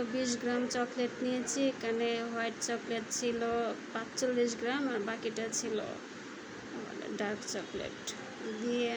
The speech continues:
আমি হুইপ ক্রিম দিয়ে আমি ডাবল, ডাবল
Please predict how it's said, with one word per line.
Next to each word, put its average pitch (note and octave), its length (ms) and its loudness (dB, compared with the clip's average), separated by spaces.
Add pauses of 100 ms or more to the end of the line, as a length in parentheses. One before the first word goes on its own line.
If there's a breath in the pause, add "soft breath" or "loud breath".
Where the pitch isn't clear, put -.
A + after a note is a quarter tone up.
আমি A3+ 240 2 (540)
হুইপ B3 260 4 (120)
ক্রিম B3+ 220 2 (120)
দিয়ে A#3+ 240 6 (160)
আমি G#3+ 220 4 (1040)
ডাবল, A#3 320 2 (300)
ডাবল A3+ 300 0